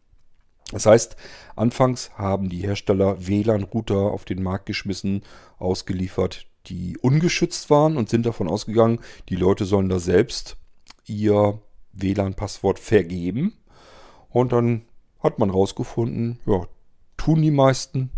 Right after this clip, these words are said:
viele aber eben auch nicht. Die sagen sich, „Ich hab da hier so ein Kästchen vom,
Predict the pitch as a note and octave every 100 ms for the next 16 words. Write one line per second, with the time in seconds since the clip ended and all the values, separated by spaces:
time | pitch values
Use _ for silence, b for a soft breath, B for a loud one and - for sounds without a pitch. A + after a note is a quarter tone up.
0 | - - _ _ _ - A2+ G2+ G2+ F#2
1 | G2+ F2 F2+ C#3+ F3 - G#2+ A#2 B B
2 | B B G2+ F#2+ F#2+ F#2+ - G2+ F#2 F2+
3 | F#2 F2 F2+ - C3 C3 - A#2 A2+ A2+
4 | G#2 G#2+